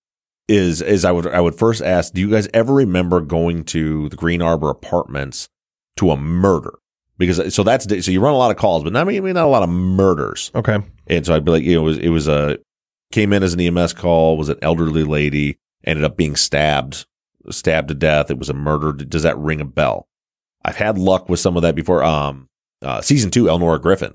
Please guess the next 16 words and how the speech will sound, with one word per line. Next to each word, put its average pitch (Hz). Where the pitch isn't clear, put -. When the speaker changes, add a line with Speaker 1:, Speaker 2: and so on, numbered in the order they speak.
Speaker 1:
I 82
talked 85
to, 85
I 80
tracked -
down 80
the 73
first 85
responder, 80
firefighter, 80
first 82
responder 82
that 64
went. 73
And, 76
uh, 65